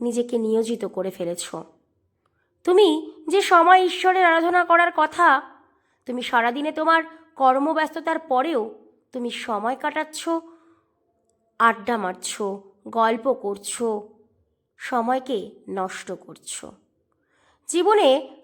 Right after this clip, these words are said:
আনন্দের দরকার, জীবনে বন্ধু দরকার, জীবনে কথা বলার মানুষ দরকার। সব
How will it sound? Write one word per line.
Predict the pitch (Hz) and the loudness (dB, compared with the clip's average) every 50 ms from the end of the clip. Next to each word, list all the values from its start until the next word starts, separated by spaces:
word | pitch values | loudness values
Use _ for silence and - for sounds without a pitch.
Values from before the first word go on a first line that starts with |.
| _ _ | _ _
আনন্দের | - 254 254 254 269 311 311 311 320 330 254 226 | 2 2 4 4 2 0 -2 -2 -4 -4 -4 -4
দরকার, | 233 208 202 196 - 214 208 202 190 185 190 - _ _ _ _ _ _ | -4 -4 -4 -6 -6 -6 -6 -6 -6 -8 -12 -18 _ _ _ _ _ _
জীবনে | 226 190 196 226 226 220 214 202 | -10 -8 -6 -4 -4 -4 -4 -4
বন্ধু | 196 196 196 214 226 214 233 262 | -6 -6 -6 -6 -6 -6 -6 -4
দরকার, | 240 226 220 214 220 233 226 226 226 233 233 - - - _ _ | -2 -2 -2 -2 -4 -4 -2 -2 0 -2 -4 -6 -14 -20 _ _
জীবনে | 233 262 311 277 339 349 349 330 | -8 -6 -4 -2 -2 -2 -2 0
কথা | 330 311 311 330 349 339 | 0 -2 0 0 0 0
বলার | 339 339 349 349 330 | 2 2 2 2 0
মানুষ | 302 302 302 302 339 370 302 269 214 | 0 0 0 0 0 -2 -4 -4 -4
দরকার। | 233 220 208 208 - - 208 202 190 185 - _ _ _ _ _ _ _ _ _ _ _ _ _ _ _ _ _ _ | -4 -4 -4 -4 -6 -6 -6 -4 -6 -8 -14 _ _ _ _ _ _ _ _ _ _ _ _ _ _ _ _ _ _
সব | - - 233 214 | -10 -8 -8 -8